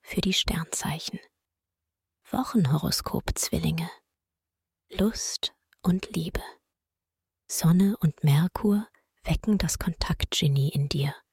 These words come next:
Du flirtest gern und oft. Und das überaus erfolgreich. Das macht dir jetzt einfach Spaß.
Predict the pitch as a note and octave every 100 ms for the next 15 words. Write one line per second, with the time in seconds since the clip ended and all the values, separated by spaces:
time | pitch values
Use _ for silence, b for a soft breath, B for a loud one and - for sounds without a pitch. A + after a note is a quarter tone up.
0 | _ _ _ _ _ _ _ _ _ -
1 | - - G#3+ - - - - - - -
2 | - - D#3+ - - - _ _ _ _
3 | _ _ - D#3+ - - _ G#3+ A3 G#3+
4 | - F3 - B3 - - E3 - - -
5 | - - _ _ _ _ _ _ _ _
6 | _ - - - F3+ - - D#3 C3+ -
7 | D3 C#3 - - - - - - -